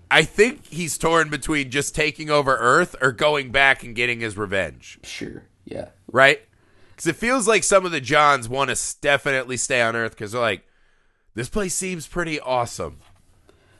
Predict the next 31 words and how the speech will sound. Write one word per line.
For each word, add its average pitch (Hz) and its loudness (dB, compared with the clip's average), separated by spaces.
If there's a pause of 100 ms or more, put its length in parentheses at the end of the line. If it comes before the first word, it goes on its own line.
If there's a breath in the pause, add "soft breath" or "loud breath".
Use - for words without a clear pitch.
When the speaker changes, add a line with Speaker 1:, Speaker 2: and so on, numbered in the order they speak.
(140)
Speaker 2:
Yeah, 160 -2
and 151 0
they 156 0
don't 151 0
trust - -4 (100)
that, 135 -2
um, 127 0 (280)
his 135 -4
overthruster 131 -4
is 120 -10
worth 123 -8
a 120 -12
damn. 110 -12 (460)
So, - -12
uh, 80 -10 (1500)
Speaker 1:
That's 117 -12
true. 135 -2
They're 120 -2
constantly 180 2
undercutting 135 -2
him. 69 -16 (140)
They're 147 6
like, 151 6
"You're 185 6
up 247 8
there 208 8
giving 185 2
the - -4
great 165 4
Hitler 156 -2
speech, - -6